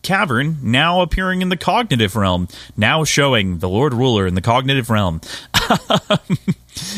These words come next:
But he, you know, tells Kelsier that he was only a pawn, letting Rune destroy the world. What do you make of this conversation that happens between the Lord Ruler and Kelsier and sort of their, their different places,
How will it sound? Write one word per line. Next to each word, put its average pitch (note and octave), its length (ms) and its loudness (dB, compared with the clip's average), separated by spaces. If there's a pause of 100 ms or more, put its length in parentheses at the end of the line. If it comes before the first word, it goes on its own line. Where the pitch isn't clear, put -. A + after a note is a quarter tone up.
(120)
But A#2+ 400 2 (480)
he, C3+ 560 2
you B2+ 100 2
know, A2 140 2
tells D3 300 0
Kelsier C#3 440 2
that B2 100 0
he A#2 80 2
was A2 120 0
only G#2+ 200 2
a G2 40 0
pawn, C#3 440 0
letting G#2 220 0
Rune G2 220 0
destroy G2 280 -2
the F#2 80 -4
world. F3 480 -2 (280)
What F3 260 0
do C4+ 60 0
you B3+ 100 2
make E3 380 2
of C3 180 0
this C3+ 180 2
conversation A#2+ 760 0
that G#2 100 -4
happens G#2+ 520 -2
between G#2 720 -2
the G#2+ 140 -2
Lord G2+ 280 -2
Ruler G2+ 320 0
and F2+ 100 -4
Kelsier G2 680 -2
and G2 160 -2
sort G2 200 -2
of F#2 100 -6
their, F#2+ 320 -2
their G#2 140 -6
different G2+ 420 -8
places, G2+ 680 -4